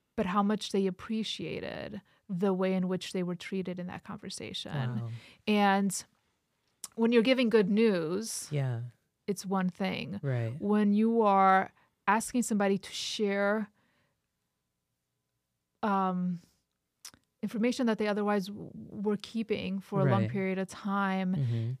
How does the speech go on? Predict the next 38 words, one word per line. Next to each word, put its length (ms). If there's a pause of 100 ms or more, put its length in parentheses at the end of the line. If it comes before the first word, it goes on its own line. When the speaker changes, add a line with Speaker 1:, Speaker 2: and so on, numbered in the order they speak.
(120)
Speaker 1:
and 280
then 440 (840)
that 280
this, 180
the 360 (220)
sharing 380
that 140
information 520
didn't 360
yield, 760
Speaker 2:
Right. 300
Speaker 1:
it 400
sort 180
of 120 (180)
ye-, 220
uh, 200
it 100
yielded 420
an 240
ending 360
of 120
employment 480
for 120
the 100
person, 640
Speaker 2:
Mm-hmm, 580
Speaker 1:
but 80
Speaker 2:
mm-hmm. 80
Speaker 1:
them 180
feeling 480
like 140
they 120
were 120
treated 440
well 220
in 100
that 160
process 760